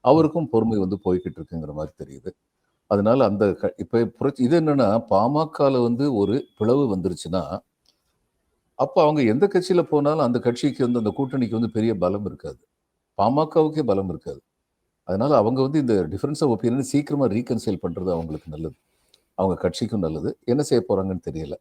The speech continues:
அதுக்கப்புறம் என்னைக்கு வந்து, அ, இப்ப இதுவரைக்கும், அ, ம-, இவர் ராமதாஸ் ஐயாவும் டாக்டர் அன்புமணியும் வந்து ஒருத்தருக்கு ஒருத்தர் வந்து, அ, சொல் யுத்தம் பண்ணிக்கிட்டு இருந்தாங்க.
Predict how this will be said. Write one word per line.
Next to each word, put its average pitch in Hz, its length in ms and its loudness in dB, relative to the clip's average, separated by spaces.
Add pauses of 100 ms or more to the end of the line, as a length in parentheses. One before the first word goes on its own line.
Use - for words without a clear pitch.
(320)
அதுக்கப்புறம் 127 480 2
என்னைக்கு 139 520 0
வந்து, 143 540 0 (380)
அ, 85 340 -4 (240)
இப்ப 95 180 -12
இதுவரைக்கும், 131 920 0 (120)
அ, 113 280 -6 (120)
ம-, 98 420 -4
இவர் 104 140 0
ராமதாஸ் 120 400 0
ஐயாவும் 117 460 0
டாக்டர் 101 400 0
அன்புமணியும் 113 120 0
வந்து 117 520 2
ஒருத்தருக்கு - 80 -10
ஒருத்தர் 92 320 -4
வந்து, 90 500 -2 (320)
அ, 82 340 -4
சொல் 123 280 2
யுத்தம் 98 360 0
பண்ணிக்கிட்டு 82 400 -6
இருந்தாங்க. 71 320 -12